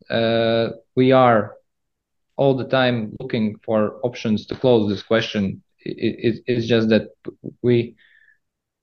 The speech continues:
we, we are not maybe telling about each every,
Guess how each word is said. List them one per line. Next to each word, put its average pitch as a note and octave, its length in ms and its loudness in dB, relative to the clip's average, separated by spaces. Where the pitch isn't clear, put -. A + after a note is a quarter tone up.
we, A#2 300 -2
we A#2+ 140 4
are A#2+ 120 6
not B2 360 2
maybe G#2+ 540 2
telling C#3 360 4
about B2 440 4
each C#3+ 380 2
every, C3+ 600 2